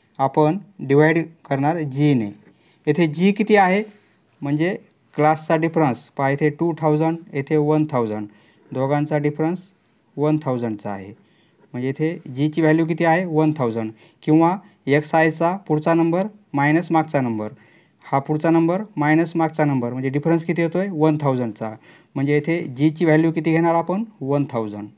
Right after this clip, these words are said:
पहा, आता या व्हॅल्यूला आपल्याला वन थाउजंडने डिवाइड करायचं आहे, तर हे मायनस वन होईल. पहा, झिरोला डिवाइड केलं तर झिरोच होईल. वन थाउजंडला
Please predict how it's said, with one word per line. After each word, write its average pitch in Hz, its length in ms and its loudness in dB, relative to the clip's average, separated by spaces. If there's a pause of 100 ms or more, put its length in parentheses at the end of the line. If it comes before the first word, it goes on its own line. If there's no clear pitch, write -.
(1800)
पहा, 107 160 -6 (320)
आता 143 200 -2
या 156 260 4
व्हॅल्यूला 170 600 2 (600)
आपल्याला 160 420 0
वन 160 340 2
थाउजंडने 156 400 4
डिवाइड 175 300 2
करायचं 127 360 0
आहे, 117 100 -4 (100)
तर 147 100 -2
हे 151 120 2
मायनस 165 420 2
वन 175 180 0
होईल. 160 240 -2 (1160)
पहा, 123 140 -8
झिरोला 143 420 2
डिवाइड 160 300 4
केलं 170 220 -2 (200)
तर 139 60 -4
झिरोच 139 380 2
होईल. 147 240 0 (560)
वन 143 280 2
थाउजंडला 160 560 0